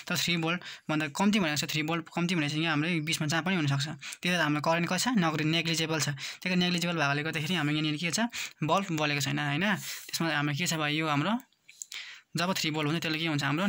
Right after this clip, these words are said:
नेग्लिजिबल हुन्छ, नेग्लिजिबल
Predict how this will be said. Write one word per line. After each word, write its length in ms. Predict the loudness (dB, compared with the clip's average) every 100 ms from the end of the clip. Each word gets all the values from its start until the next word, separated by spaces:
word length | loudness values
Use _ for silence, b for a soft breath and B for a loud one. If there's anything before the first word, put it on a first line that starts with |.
| 2
नेग्लिजिबल 480 | 2 2 2 2 0
हुन्छ, 200 | -2 -6 -10 -18 _ _ _ _ _ _ _ -20 -20 -20 -20 B B B B _ _ _ _ _ -2
नेग्लिजिबल 640 | -2 0 -2 -2 -2 -2